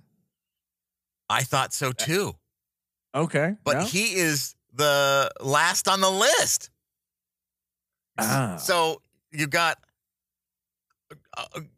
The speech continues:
Speaker 1: I was, and I was really surprised. Uh, it, it really, it was a really close race if you wanna go billions. But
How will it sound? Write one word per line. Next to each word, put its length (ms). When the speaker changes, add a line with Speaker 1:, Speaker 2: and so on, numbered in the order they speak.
Speaker 1:
I 100
was, 320
and 140
I 60
was 160
really 300
surprised. 840
Uh, 340
it, 80
it 100
really, 420
it 60
was 120
a 80
really 180
close 380
race 400
if 160
you 80
wanna 200
go 200
billions. 800
But 240